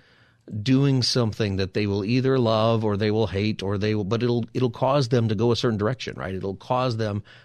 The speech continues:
to continue down classwork or co-, continue to build something which might turn into a career, or it'll cause them to, to give up and to say, "This is not for me.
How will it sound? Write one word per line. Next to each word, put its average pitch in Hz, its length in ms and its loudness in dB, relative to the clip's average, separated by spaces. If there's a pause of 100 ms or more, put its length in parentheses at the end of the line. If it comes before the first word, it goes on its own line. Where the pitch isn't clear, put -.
(120)
to 123 100 -2
continue 123 460 0
down 104 460 0 (580)
classwork 120 760 0
or 104 140 -2
co-, - 180 -4 (240)
continue 110 460 -2
to 98 120 -2
build 110 320 0
something 110 300 -2
which 104 160 -4
might 107 300 -2
turn 107 180 0
into 98 300 -2
a 90 60 -2
career, 87 440 -4
or 135 220 -2
it'll 156 160 -4
cause 147 340 -2
them 135 200 0
to, 107 300 -2 (480)
to 127 120 -2
give 117 340 0
up 175 300 0 (100)
and 104 180 -4
to 113 60 -4
say, 120 480 -2
"This 151 260 -2
is 98 140 0
not 104 340 0
for 113 140 0
me. 78 260 -6